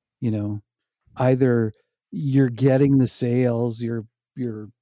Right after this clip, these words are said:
product listing is converting, it says the right things to get people to buy you versus your competition and that sort of thing,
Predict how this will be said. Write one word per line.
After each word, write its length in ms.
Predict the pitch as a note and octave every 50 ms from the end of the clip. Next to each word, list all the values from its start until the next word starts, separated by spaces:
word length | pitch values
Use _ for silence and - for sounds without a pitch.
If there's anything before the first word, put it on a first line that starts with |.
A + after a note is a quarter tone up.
| _ _ _ _ _ _ _
product 400 | - - C#3+ C3+ C3 B2+ - -
listing 420 | C3+ C3+ B2 - - C#3+ B2 B2 B2
is 140 | A#2 -
converting, 840 | - - C#3 B2 A#2 A2 B2 B2+ B2+ B2+ B2+ B2+ A#2+ B2 B2 B2 A#2+ A2+
it 120 | A2 -
says 320 | - - D3 C3+ C3 A#2
the 100 | A#2+ B2+
right 240 | A#2 A#2+ A#2+ A2+ G#2+
things 340 | - - A#2+ A#2+ A#2+ A2 G#2
to 80 | - A#2
get 260 | - - A#2 - -
people 260 | - C3+ - - A2+
to 100 | - B2+
buy 300 | G#2+ G#2+ B2 A#2+ A#2+ A#2+
you 420 | A#2 A#2 A#2+ C3 C3 C3 C3 B2+
versus 500 | A2+ A#2+ A#2 A#2+ A2+ - - A#2+ A2 A2
your 80 | A2+ A2
competition 840 | - - A#2+ A2 A2 - A2+ - - B2+ A#2+ - - A#2 A2+ A2 - _ _ _ _ _ - - _ _ _ -
and 100 | G#2+ A2
that 160 | B2+ D3 C#3
sort 200 | - - B2+ A2
of 80 | G#2 -
thing, 280 | - A#2+ A#2 A#2+ C#3